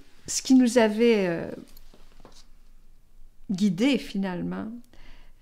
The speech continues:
euh, ce qui avait occupé énormément les consciences, hein, dans, dans la famille, toute la famille, ça s'est passé. On,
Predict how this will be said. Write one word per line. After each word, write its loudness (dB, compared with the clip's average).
euh, -8
ce -14
qui -8
avait -4
occupé -4
énormément -2
les -4
consciences, -10
hein, -10
dans, -12
dans -10
la -10
famille, -8
toute -8
la -8
famille, -14
ça -8
s'est -8
passé. -12
On, -14